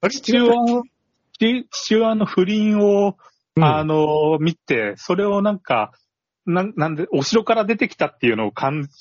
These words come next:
Speaker 2: あの、勘違い、ラブホから出てくるのをお城から出てきたっていうのを勘違いして、
Speaker 1: うん。
Speaker 2: 母親にそれを言ったら、家族が離散しちゃって、
Speaker 1: うん。
Speaker 2: 心を閉ざした女の子の話で。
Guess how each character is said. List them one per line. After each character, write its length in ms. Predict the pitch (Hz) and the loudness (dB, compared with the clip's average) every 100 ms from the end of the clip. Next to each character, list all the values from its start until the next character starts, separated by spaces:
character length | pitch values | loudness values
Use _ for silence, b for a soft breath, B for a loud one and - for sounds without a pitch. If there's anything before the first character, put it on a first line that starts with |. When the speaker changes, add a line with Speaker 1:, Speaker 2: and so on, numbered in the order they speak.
| - | -4
Speaker 2:
あ 120 | 147 | -2
の、 100 | 127 | -2
勘 200 | 120 139 | -2 -6
違 140 | 139 - | -6 -2
い、 80 | |
ラ 120 | 147 170 | 0 0
ブ 80 | |
ホ 140 | 220 233 | -2 -2
か 100 | 233 | -2
ら 100 | 226 | -2
出 140 | 240 | -4
て 80 | 202 | -4
く 100 | 196 | -4
る 80 | 135 | -2
の 200 | 110 101 | -4 -4
を 20 | |
お 60 | - | -2
城 200 | - 190 | -2 -2
か 100 | 196 | -2
ら 140 | 190 | -2
出 300 | 196 196 180 | -4 -2 -2
て 100 | 190 | -2
き 80 | - | -4
た 100 | 123 | -6
っ 40 | - | -4
て 80 | 110 | -4
い 20 | |
う 20 | |
の 80 | 104 | -4
を 20 | |
勘 180 | - 131 | -4 -4
違 140 | 147 - 139 | -4 -2 -2
い 40 | 107 | -2
し 120 | - | -4
て、 160 | 107 - b _ | -6 -6 b _
Speaker 1:
う 20 | - | -4
ん。 40 | |
Speaker 2:
母 280 | 160 160 196 | -2 0 0
親 220 | 214 208 | 0 0
に 120 | 196 | 0
そ 120 | 190 190 | 0 0
れ 80 | |
を 100 | 190 | 2
言 140 | 185 175 | 2 0
っ 20 | |
た 240 | - 190 | -2 -2
ら、 240 | 165 107 92 _ _ _ _ _ _ _ _ - | 0 0 -4 _ _ _ _ _ _ _ _ -6
家 160 | 185 | -4
族 220 | 226 185 | -4 -4
が 80 | 123 | -4
離 120 | 98 | -4
散 260 | 104 143 147 | -2 -2 -2
し 100 | - | -4
ち 80 | 147 | -4
ゃ 40 | |
っ 40 | 139 _ | -6 _
て、 220 | 139 117 b b b - | -4 -4 b b b -4
Speaker 1:
う 60 | 139 | 0
ん。 20 | |
Speaker 2:
心 180 | 151 247 | 2 2
を 60 | 185 | 0
閉 160 | 135 | -2
ざ 120 | 147 | -2
し 100 | 160 - | -4 -4
た 100 | 117 | -4
女 260 | 117 127 | -2 -4
の 80 | 127 | -4
子 140 | 127 | -4
の 80 | 101 | -4
話 400 | 98 98 95 110 | -2 -4 -6 -4
で。 200 | 104 95 | -2 -4